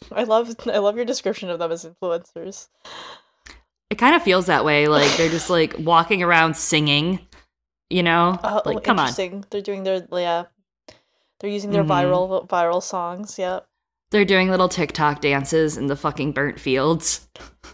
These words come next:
Speaker 1: Yeah. <laughs> Now I'm imagining them doing, like, a Barrick Get Ready With Me video, and he's, like, being resurrected as he <laughs> talks about
Speaker 2: <laughs>
Speaker 1: being outlaws. Anyway.
Speaker 2: Hashtag Kingsmen.
Speaker 1: Oh my gosh.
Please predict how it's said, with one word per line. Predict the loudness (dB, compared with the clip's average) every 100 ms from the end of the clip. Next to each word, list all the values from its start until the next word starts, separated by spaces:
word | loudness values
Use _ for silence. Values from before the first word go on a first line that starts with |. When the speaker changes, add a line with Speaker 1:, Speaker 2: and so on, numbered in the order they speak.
| _ -2
Speaker 1:
Yeah. | 0 0 -6
<laughs> | _ _ _ -6 -2 0
Now | 4 4
I'm | 6 4
imagining | 4 2 2 0 2
them | 0 2
doing, | 0 2
like, | 0 2
a | -2 -2
Barrick | -2 0 0 -4 -8 -2
Get | -2 0
Ready | -2 -2
With | -6 -6
Me | -8
video, | -8 -4 -2 2 2
and | 0 -6
he's, | -6
like, | -6 -6
being | -8
resurrected | -6 -6 -4 -4 -4 -4 -6 -6 _ _ _ _ _ _
as | -4 0
he | 2 2
<laughs> |
talks | 2 0 -2 -2 -2
about | 2 4 4 2 -2 -2 -4 -4 -2 -2 -2 -2
Speaker 2:
<laughs> |
Speaker 1:
being | -2 0
outlaws. | 0 0 2 2 0 -10 -18 -8 -6 -6 -8 -10 -10 0
Anyway. | 2 2 0 4
Speaker 2:
Hashtag | 4 4 0 0 2
Kingsmen. | 2 2 0 0 0 0 0 -2 -4
Speaker 1:
Oh | -6
my | -4
gosh. | -4 -4 -8 -16